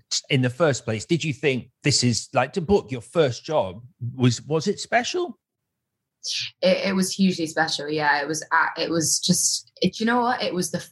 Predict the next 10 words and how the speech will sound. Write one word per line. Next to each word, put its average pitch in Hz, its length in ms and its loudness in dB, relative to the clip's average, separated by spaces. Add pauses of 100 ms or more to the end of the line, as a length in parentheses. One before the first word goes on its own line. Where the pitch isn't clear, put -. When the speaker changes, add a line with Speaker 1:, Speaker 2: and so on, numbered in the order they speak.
Speaker 2:
first, 190 680 -2 (840)
um, 160 840 -2 (920)
confirmation 170 1300 0 (260)
I 165 120 0
had 160 200 -4
had 151 340 0 (200)
that 147 320 2 (2000)
I 185 100 4
wasn't 170 420 -2
crazy 151 800 -4